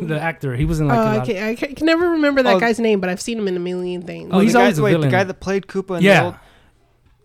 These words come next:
Speaker 3: Rutger Hauer.
Speaker 2: There you go.
Speaker 1: No, in, uh, in the Mario movie, the original
Speaker 3: Yeah.
Speaker 1: one.
Speaker 3: Yeah, Rutger Hauer.
Speaker 1: No, that, he was in, uh, um,
Speaker 3: He was
Speaker 1: Waterworld. He was in, uh,
Speaker 2: Mm-hmm.
Speaker 1: Speed.
Speaker 2: Mm-hmm.
Speaker 3: Yeah.
Speaker 2: He was in Merlin.
Speaker 3: Yeah, he's almost always a baddie.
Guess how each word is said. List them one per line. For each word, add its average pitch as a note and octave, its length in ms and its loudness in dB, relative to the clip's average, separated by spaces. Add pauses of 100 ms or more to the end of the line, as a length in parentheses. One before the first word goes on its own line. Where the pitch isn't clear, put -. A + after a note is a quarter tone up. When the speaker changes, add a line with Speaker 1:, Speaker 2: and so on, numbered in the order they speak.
(100)
Speaker 3:
Rutger F#3+ 480 -4
Hauer. D3 360 -6
Speaker 2:
There A#3 140 -4
you G#3+ 100 -4
go. E3+ 160 -16 (1000)
Speaker 1:
No, D3+ 420 0
in, F3 180 -2
uh, D3 300 2
in C#3+ 100 0
the C#3+ 60 2
Mario C#4 280 -2
movie, G4+ 180 -6 (140)
the D3 80 -4
original A#3 260 -4
Speaker 3:
Yeah. D#4+ 40 -8
Speaker 1:
one. D#4+ 140 -12 (280)
Speaker 3:
Yeah, G3 240 -2 (280)
Rutger F3 340 -8
Hauer. C3+ 320 -10 (320)
Speaker 1:
No, A3 180 -2
that, G3 200 2 (100)
he E3 140 -2
was G#3 200 -2
in, E3 140 2
uh, C3+ 180 2
um, B2 500 -4 (560)
Speaker 3:
He C#3 60 2
was F#3+ 120 4
Speaker 1:
Waterworld. G#3 460 2
He F3+ 100 -2
was E3 180 -4
in, C#3+ 140 2
uh, B2 220 -4
Speaker 2:
Mm-hmm. F#3+ 240 2
Speaker 1:
Speed. G3+ 640 -2 (120)
Speaker 2:
Mm-hmm. F#3 200 -4
Speaker 3:
Yeah. F#3+ 220 0 (320)
Speaker 2:
He G#3 120 -6
was F3+ 100 -6
in F3 140 -8
Merlin. G3+ 840 -2
Speaker 3:
Yeah, E3 60 -2
he's E3+ 160 -4
almost G#3 360 -4
always G3+ 280 0
a F3+ 60 -6
baddie. D3+ 440 -4